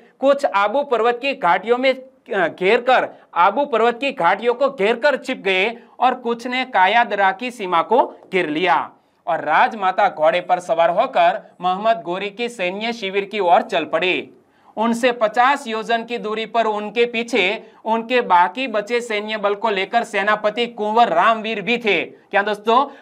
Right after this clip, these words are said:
राजमाता घोड़े पर सवार होकर मोहम्मद गौरी की सैन्य शिविर की ओर चल पड़े। उनसे पचास योजन की दूरी पर उनके पीछे उनके बाकी बचे सैन्य बल को लेकर सेनापति कुंवर रामवीर थे। चलिए आंसर बताइए,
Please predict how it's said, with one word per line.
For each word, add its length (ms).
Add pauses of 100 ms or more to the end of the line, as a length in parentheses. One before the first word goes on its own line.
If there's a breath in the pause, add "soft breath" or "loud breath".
राजमाता 680
घोड़े 300
पर 180
सवार 300
होकर 640
मोहम्मद 420
गौरी 260
की 200
सैन्य 440
शिविर 280
की 160
ओर 180
चल 220
पड़े। 500 (240 loud breath)
उनसे 360
पचास 560
योजन 360
की 140
दूरी 260
पर 200
उनके 340
पीछे 500 (260 loud breath)
उनके 360
बाकी 560
बचे 360
सैन्य 320
बल 160
को 160
लेकर 380 (200 loud breath)
सेनापति 640
कुंवर 360
रामवीर 480
थे। 440 (800)
चलिए 180
आंसर 280
बताइए, 540